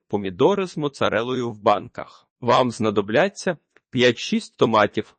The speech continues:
сто п'ятдесят двісті г моцарели, один стакан рослинного масла, три стл винного або бальзамічного оцту, два стл меду, сіль,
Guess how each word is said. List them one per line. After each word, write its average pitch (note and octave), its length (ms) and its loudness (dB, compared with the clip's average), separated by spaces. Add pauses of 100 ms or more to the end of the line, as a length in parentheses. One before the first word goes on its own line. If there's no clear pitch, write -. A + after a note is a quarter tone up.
сто - 280 0
п'ятдесят A2 720 0
двісті A2 340 -8
г G#2+ 100 -8
моцарели, A2 680 0
один A#2+ 300 -4
стакан G#2+ 480 -2
рослинного A2+ 680 -4
масла, A#2+ 500 -2 (320)
три C3+ 160 -2
стл D#3 280 -8 (200)
винного A#2 560 0
або G#2+ 260 2
бальзамічного A2+ 1080 -2
оцту, F2+ 400 -4 (260)
два A2+ 320 0
стл - 320 -10 (160)
меду, G#2 380 0
сіль, G#3+ 320 -10